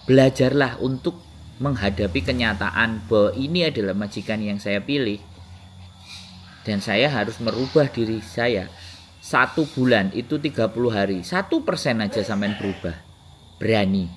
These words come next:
Satu persen, dua persen berubah dua hari, tiga persen. Lama-lama sampean akan menemukan titik di mana, "Oh iya ya, berarti untuk menghadapi manusia yang berkarakter seperti ini,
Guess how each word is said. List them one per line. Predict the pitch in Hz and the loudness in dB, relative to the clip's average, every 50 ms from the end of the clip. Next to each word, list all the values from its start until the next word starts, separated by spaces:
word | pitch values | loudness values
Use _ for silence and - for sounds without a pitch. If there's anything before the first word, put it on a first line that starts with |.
| - - - - - - - - - | -16 -20 -20 -20 -20 -20 -20 -20 -16
Satu | - - 160 165 160 - 226 214 | -8 -6 -4 -4 0 0 0 0
persen, | 208 170 143 - 131 113 113 92 - | 2 -2 -2 0 -2 -2 -2 -4 -6
dua | - 104 104 113 | 0 2 2 2
persen | 110 - 120 - - 131 123 120 | 2 0 -4 -2 -2 -2 -2 -2
berubah | - 101 98 98 - - 107 98 92 | -4 -4 -6 -6 -2 0 0 0 0
dua | - 98 98 95 90 | 0 0 0 0 2
hari, | 87 87 90 92 90 | 0 -2 -2 -2 -4
tiga | 87 127 131 - - 123 120 | -4 -4 -4 0 0 0 0
persen. | - - - - 135 117 104 104 - - - - - - | 0 -2 -2 0 0 0 0 -2 -8 -16 -20 -20 -10 -2
Lama-lama | - 156 175 185 196 190 190 190 190 196 214 233 | 2 4 4 6 6 6 6 6 4 4 2 0
sampean | 226 226 202 190 196 214 202 196 | 2 2 2 2 2 2 2 2
akan | 196 190 202 196 190 185 | 0 0 0 0 0 0
menemukan | 185 185 185 180 180 180 175 - 180 175 | 0 0 0 0 -2 -2 -2 -2 -2 -2
titik | 170 170 170 165 - 196 - - | 0 0 -2 2 2 0 0 0
di | 151 | -2
mana, | 139 135 131 131 135 139 139 139 - - - - - - - | -2 0 0 0 0 0 -2 -4 -6 -12 -20 -20 -20 -8 -4
"Oh | - 160 170 175 | 0 2 2 2
iya | 165 127 98 87 87 95 85 | 2 0 -2 -2 -2 -2 -2
ya, | 80 85 85 82 82 - - - - - - - | -2 -4 -6 -6 -8 -12 -18 -20 -20 -20 -20 -4
berarti | - 127 104 90 90 - - 175 - | 0 0 2 2 0 0 -2 -2 0
untuk | - 127 131 127 127 - 127 101 | 0 -2 -2 -2 -4 -6 -6 -4
menghadapi | 123 131 127 117 107 101 95 - 113 113 110 - 156 | -4 -4 -4 -2 -4 -4 -2 -2 -2 -2 0 -2 -2
manusia | 143 120 107 104 104 110 120 123 - - 165 160 147 139 | 0 0 0 0 0 0 0 -2 0 2 4 4 4 4
yang | 127 110 107 110 | 2 0 -2 -2
berkarakter | - 107 98 - 120 127 135 143 143 - - 123 | -2 -4 -2 0 -2 0 0 0 -2 -4 -6 -6
seperti | - - 117 - 110 104 - - 73 | -6 -6 -6 -6 -6 -6 -6 -8 -8
ini, | 92 98 92 95 110 131 | -4 -2 -2 -2 -2 -2